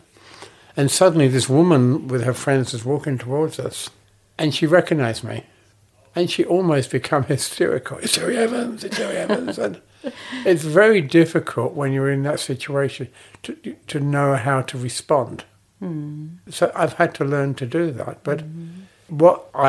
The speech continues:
Speaker 1: I do as a medium, what other, many other mediums do, is a magnet,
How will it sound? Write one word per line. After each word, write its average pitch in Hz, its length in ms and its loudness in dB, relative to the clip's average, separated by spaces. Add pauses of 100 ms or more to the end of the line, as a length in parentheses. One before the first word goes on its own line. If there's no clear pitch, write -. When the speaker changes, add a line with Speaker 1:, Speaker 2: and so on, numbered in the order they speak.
Speaker 1:
I - 80 6
do 135 160 6
as 127 120 4
a 131 40 2
medium, 131 500 2
what 127 200 0
other, 135 400 0
many 143 280 0
other 127 180 0
mediums 123 600 -4 (120)
do, 135 240 -2
is 135 100 -4
a 123 60 -4
magnet, 135 580 -2